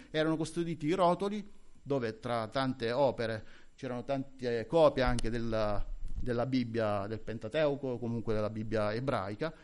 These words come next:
e grazie a questo ritrovamento si è potuto constatare, negli ultimi decenni gli studiosi hanno constatato l'assoluta aderenza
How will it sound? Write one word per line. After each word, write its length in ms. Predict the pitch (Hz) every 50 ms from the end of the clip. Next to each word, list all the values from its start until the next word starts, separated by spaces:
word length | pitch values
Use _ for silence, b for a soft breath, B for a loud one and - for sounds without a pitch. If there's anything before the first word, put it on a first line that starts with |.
| B B B
e 140 | B 147 147
grazie 300 | 151 214 220 - 190 165
a 20 |
questo 240 | 180 170 - - 156
ritrovamento 560 | 151 151 151 156 165 175 175 165 143 - 131
si 80 | 104 135
è 40 | 131
potuto 340 | - 151 139 117 - 139 -
constatare, 720 | 135 135 131 - - 143 139 147 143 127 113 107 110 107
negli 140 | 107 107 120
ultimi 340 | 127 120 - - 120 123 117
decenni 540 | 110 123 120 - 151 139 123 120 110 110 98
gli 200 | 117 123 131 127
studiosi 440 | - - - 123 131 139 139 123 127
hanno 160 | 120 123 117
constatato 500 | 135 135 127 - 165 156 180 170 139 131
l'assoluta 540 | 131 135 131 - - 196 208 208 - 147 143
aderenza 760 | 147 156 170 180 180 160 131 110 107 - - 120 127 143